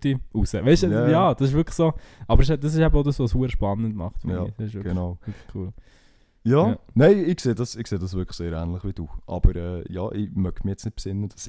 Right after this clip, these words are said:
Speaker 2: ich selber mal überrascht bin worden, aber eben, ich habe schon zwei, drei Mal geholfen und, äh, ja, ist einfach, ist einfach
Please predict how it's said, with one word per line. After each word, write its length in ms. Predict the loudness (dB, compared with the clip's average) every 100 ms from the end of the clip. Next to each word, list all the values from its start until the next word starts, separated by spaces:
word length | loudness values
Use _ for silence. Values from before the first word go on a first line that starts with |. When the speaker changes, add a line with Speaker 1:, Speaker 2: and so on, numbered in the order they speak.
| -8
Speaker 2:
ich 280 | -6 -6 -6
selber 360 | -8 -6 -6
mal 200 | -6 -6
überrascht 360 | -6 -6 -4 -4
bin 100 | -4
worden, 240 | -4 -6
aber 160 | -6 -4
eben, 120 | -2
ich 40 | -2
habe 80 | -4
schon 160 | -8
zwei, 180 | -4 -4
drei 120 | -4
Mal 140 | -8 -8
geholfen 500 | -6 -6 -6 -8 -8
und, 360 | -8 -6 -6 -6
äh, 220 | -10 -12 -14 _ _ -20 -20 _ _ _ -12
ja, 160 | -10
ist 120 | -6 -4
einfach, 400 | -4 -6 -12 -12
ist 120 | -4
einfach 280 | -4 -4